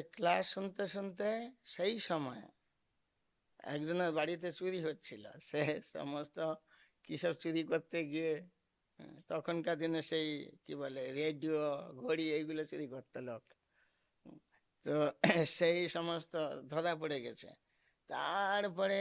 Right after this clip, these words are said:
হৈ হৈ পড়ে গেছে, আরো কে কে দৌড়ে এসে দমাদম পিটুনি দিয়েছিল। তখনই সে চিৎকার করে বলছিল, "আমাকে মারবেন না, আমি কোনো দোষ নেই।"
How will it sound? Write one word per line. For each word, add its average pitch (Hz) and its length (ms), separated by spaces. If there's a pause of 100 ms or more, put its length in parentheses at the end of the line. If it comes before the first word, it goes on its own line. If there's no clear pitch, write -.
(120)
হৈ 170 200
হৈ 190 180
পড়ে 190 240
গেছে, 196 300 (280)
আরো 160 280
কে 180 200
কে 175 140
দৌড়ে 160 320
এসে 185 240
দমাদম 170 540
পিটুনি 170 400
দিয়েছিল। 151 420 (760)
তখনই 208 680 (240)
সে - 240
চিৎকার 180 580
করে 170 200
বলছিল, 160 360
"আমাকে 160 340
মারবেন 160 400
না, 202 140
আমি 185 220
কোনো 190 220
দোষ 156 240
নেই।" 131 160